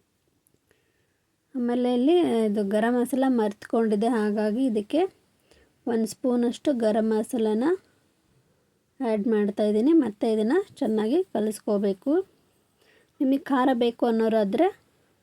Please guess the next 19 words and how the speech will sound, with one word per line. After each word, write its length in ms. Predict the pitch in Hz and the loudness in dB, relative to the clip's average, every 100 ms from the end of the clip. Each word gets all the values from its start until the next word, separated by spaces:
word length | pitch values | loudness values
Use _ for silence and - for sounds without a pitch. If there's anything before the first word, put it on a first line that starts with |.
| - 240 | -6 -4
ಒಂದು 140 | 247 - | -4 -6
ಸ್ಪೂನಷ್ಟು 540 | - 254 233 233 - 330 - | -4 -2 -2 -2 -2 -2 0
ಚಿಲ್ಲಿ 220 | 254 262 254 | 0 0 2
ಪೌಡ್ರು 340 | 233 220 233 - | 2 2 -2 -2
ಕೂಡ 140 | 220 285 262 | 0 2 2
ಯೂಸ್ 180 | 233 240 233 | 0 -2 -2
ಮಾಡ್ಕೋಬೋದು. 560 | 208 196 214 202 202 240 254 | -2 -2 -4 -2 0 0 0
ನಾನಿಲ್ಲಿ 360 | 214 214 240 269 214 | 0 0 0 -2 -2
ಹಸಿಮೆಣ್ಸಿನ್ಕಾಯಿನೇ 1000 | 214 240 220 220 - 220 202 208 233 302 262 | -4 -2 -2 -2 -4 -6 -2 -2 0 0 0
ಹಾಕ್ಕೊಂಡಿದ್ದೀನಿ. 640 | 208 208 196 196 208 254 220 | -2 -2 -2 -2 -2 -2 -2
ಹಸಿಮೆಣ್ಸಿನ್ಕಾಯಿ 760 | 202 220 220 208 226 208 214 208 | -2 -2 -2 -2 -4 -2 -2 -2
ಮತ್ತು 220 | 202 320 349 _ _ _ _ _ 254 | -2 -2 -4 _ _ _ _ _ -6
ಪೆಪ್ಪರ್, 340 | 240 262 233 - _ _ - | -2 -2 -4 -8 _ _ -4
ಪೆಪ್ಪರ್ 300 | 220 240 233 | -2 -2 -2
ಪೌಡ್ರು 300 | 233 226 220 208 | 0 0 0 -2
ಕೂಡ 120 | 214 262 302 | 0 2 2
ಯೂಸ್ 180 | 240 233 240 | 0 -2 -2
ಮಾಡಿದ್ದೀನಿ. 560 | 208 196 196 196 196 277 403 _ _ _ _ _ _ _ _ _ _ _ _ _ _ _ _ _ _ _ _ _ _ _ _ _ _ - | 0 0 0 0 0 0 -2 _ _ _ _ _ _ _ _ _ _ _ _ _ _ _ _ _ _ _ _ _ _ _ _ _ _ -6
ಈಗ 100 | 254 | -2